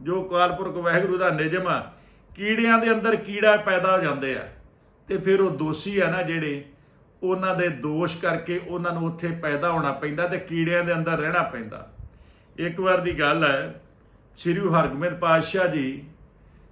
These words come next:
ਮਾਲਵੇ ਦੇ ਇਲਾਕੇ ਤੁਰੇ ਜਾਣ ਡਏ ਸੀ। ਉਸ ਜਗ੍ਹਾ ਤੇ ਹੁਣ ਗੁਰਦੁਆਰਾ ਵੀ ਬਣਿਆ ਹੈ, ਮੇਰਾ ਨਾਮ ਵਿਸਰ ਗਿਆ ਉਸ ਜਗ੍ਹਾ ਦਾ। ਜਾਣ ਡਏ ਸੀ ਇੱਕ ਬੜਾ ਵੱਡਾ ਅਜਗਰ, ਉੱਥੇ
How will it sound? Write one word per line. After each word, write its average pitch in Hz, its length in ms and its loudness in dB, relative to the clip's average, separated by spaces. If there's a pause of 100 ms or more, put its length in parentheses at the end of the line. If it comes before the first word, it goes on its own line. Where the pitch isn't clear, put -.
(160)
ਮਾਲਵੇ 170 400 4
ਦੇ 190 100 4
ਇਲਾਕੇ 170 360 0
ਤੁਰੇ 165 300 -2
ਜਾਣ 147 280 2
ਡਏ 160 140 0
ਸੀ। 139 420 -4 (400)
ਉਸ 180 180 0
ਜਗ੍ਹਾ 190 280 0
ਤੇ 180 120 -2
ਹੁਣ 170 100 -4
ਗੁਰਦੁਆਰਾ 156 520 2
ਵੀ 185 100 2
ਬਣਿਆ 160 400 2
ਹੈ, 170 80 2
ਮੇਰਾ 165 280 0
ਨਾਮ 160 420 0
ਵਿਸਰ 156 280 -4
ਗਿਆ 170 160 0
ਉਸ 156 140 -2
ਜਗ੍ਹਾ 160 280 0
ਦਾ। 139 440 -4 (380)
ਜਾਣ 170 240 4
ਡਏ 185 140 0
ਸੀ 180 120 0
ਇੱਕ 165 100 -4
ਬੜਾ 170 340 4
ਵੱਡਾ 165 560 2
ਅਜਗਰ, 139 420 0 (760)
ਉੱਥੇ 185 420 -2